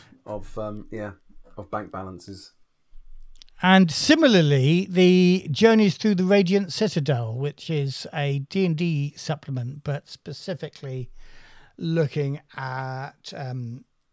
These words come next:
Speaker 2: marginalised groups being the authors and things like that. So that's quite a progressive supplement there.
Speaker 1: Cool.
Speaker 2: Um,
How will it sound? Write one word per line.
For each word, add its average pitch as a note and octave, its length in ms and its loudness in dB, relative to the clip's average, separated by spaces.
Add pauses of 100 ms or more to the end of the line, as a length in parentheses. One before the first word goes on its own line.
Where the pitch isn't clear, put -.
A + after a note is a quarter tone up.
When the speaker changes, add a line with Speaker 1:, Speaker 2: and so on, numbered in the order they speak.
(180)
Speaker 2:
marginalised C3+ 640 -6
groups - 340 -10
being B2 280 -6
the B2 140 -2
authors B2 460 -4
and B2+ 180 -6
things C#3 220 0
like C3 120 -4
that. C3+ 280 -6
So B2+ 380 -2
that's - 200 -10
quite C3+ 240 -6
a A#2+ 40 -6
progressive C3 540 -4
supplement C#3+ 520 -4
there. D#3 340 -2 (240)
Speaker 1:
Cool. D3 280 -2 (300)
Speaker 2:
Um, E3+ 400 6